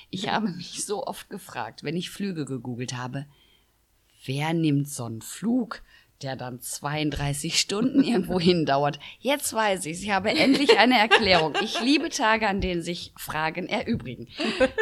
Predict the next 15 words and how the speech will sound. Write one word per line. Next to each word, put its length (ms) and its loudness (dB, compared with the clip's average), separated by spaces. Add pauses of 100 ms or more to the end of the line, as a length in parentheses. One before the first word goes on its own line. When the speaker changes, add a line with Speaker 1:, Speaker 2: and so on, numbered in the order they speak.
(160)
Speaker 1:
Wunderbar. 440 0 (420)
Sarah, 240 0
du 80 -2
hast 140 -4
vorhin 180 -4
erzählt, 560 -4
ähm, 380 -4 (720)
im, 380 -4 (420)
im 160 -6
Zuge 280 -8
dieses 300 -8
Budgets 440 -6
und 160 -8
was 140 -6
ich 340 -12